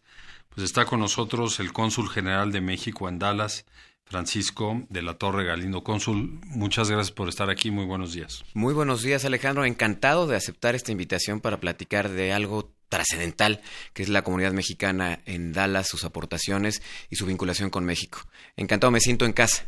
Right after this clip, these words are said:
Speaker 2: aquí en este programa.
Speaker 1: Pues estás en casa. Para comenzar, cónsul, ¿por qué no nos compartes esta peculiaridad que tiene la circunscripción que tú con toda diligencia atiendes en Dallas, en lo que tiene que ver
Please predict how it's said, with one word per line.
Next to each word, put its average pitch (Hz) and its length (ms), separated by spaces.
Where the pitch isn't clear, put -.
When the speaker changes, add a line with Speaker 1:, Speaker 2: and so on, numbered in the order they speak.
Speaker 2:
aquí 101 320
en 101 80
este 95 160
programa. 80 300
Speaker 1:
Pues 87 280
estás 87 280
en 92 100
casa. - 380
Para 139 200
comenzar, 160 560
cónsul, 160 380
¿por 139 160
qué 185 140
no 214 120
nos 175 300
compartes 123 880
esta 170 380
peculiaridad 101 800
que - 160
tiene 110 720
la 90 520
circunscripción 107 920
que 107 100
tú 107 380
con 104 160
toda 113 160
diligencia 98 600
atiendes 98 600
en 92 240
Dallas, 98 600
en 107 140
lo 107 100
que 120 100
tiene 127 320
que 117 140
ver 110 320